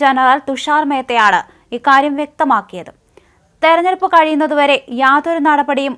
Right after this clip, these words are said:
ഉണ്ടാവില്ലെന്നും തുഷാർ മേത്ത കോടതിയിൽ അറിയിച്ചു. ഇതോടെ കേസ് വീണ്ടും തെരഞ്ഞെടുപ്പ് കാലത്തേക്ക്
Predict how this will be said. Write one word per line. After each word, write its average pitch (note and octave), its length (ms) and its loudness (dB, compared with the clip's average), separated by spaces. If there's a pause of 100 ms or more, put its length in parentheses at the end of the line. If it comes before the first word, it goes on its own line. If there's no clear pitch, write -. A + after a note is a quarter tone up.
ഉണ്ടാവില്ലെന്നും B3 600 0 (180)
തുഷാർ C#4 300 2 (100)
മേത്ത B3+ 280 0 (160)
കോടതിയിൽ A3+ 540 -2
അറിയിച്ചു. F3+ 320 -10 (420)
ഇതോടെ A#3+ 320 2 (320)
കേസ് C#4 280 0 (120)
വീണ്ടും C4+ 340 -4 (340)
തെരഞ്ഞെടുപ്പ് E4+ 540 0
കാലത്തേക്ക് C#4+ 500 0